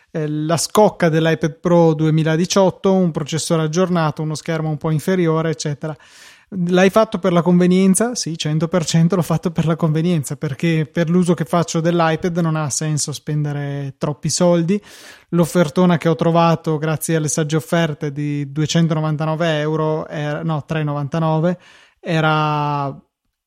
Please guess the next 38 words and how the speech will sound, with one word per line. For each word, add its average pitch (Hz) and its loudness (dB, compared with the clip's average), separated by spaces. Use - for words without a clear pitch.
irripetibile. 190 4
Difficilmente 160 2
avrei 160 0
trovato 156 0
un 156 0
iPad 156 -4
Pro 170 0
usato, 156 -2
e 156 -4
l'avrei 147 -6
dovuto 147 -6
prendere 151 -2
usato, 151 -4
eh, 151 -4
a 165 -2
quel 165 0
prezzo 175 2
lì. 180 2
E 165 0
francamente, 170 2
visto 156 -4
che 165 -2
la 180 0
differenza 180 2
era 160 0
la 175 0
fotocamera 190 4
migliore, 165 2
non 160 0
uso 160 0
la 156 0
fotocamera 156 -4
se 156 -2
non 151 0
quella 151 -2
frontale 151 -4
per 151 -6
FaceTime, 143 -4